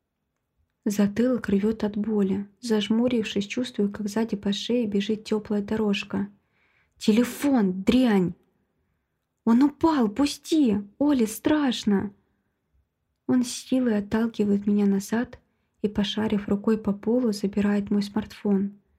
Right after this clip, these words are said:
«Извини, друг», дружелюбно говорит в открытое окно недовольному водителю. «Жене плохо стало».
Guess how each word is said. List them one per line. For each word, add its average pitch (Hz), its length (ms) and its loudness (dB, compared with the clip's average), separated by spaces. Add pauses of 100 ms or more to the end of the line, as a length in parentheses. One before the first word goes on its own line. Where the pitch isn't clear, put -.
(800)
«Извини, 262 520 4
друг», 208 420 2 (300)
дружелюбно 202 640 2
говорит 202 420 0
в - 40 -6
открытое 202 500 -2
окно 214 240 -2
недовольному 202 600 2
водителю. 202 720 -2 (720)
«Жене 262 420 6
плохо 240 440 0
стало». 196 560 0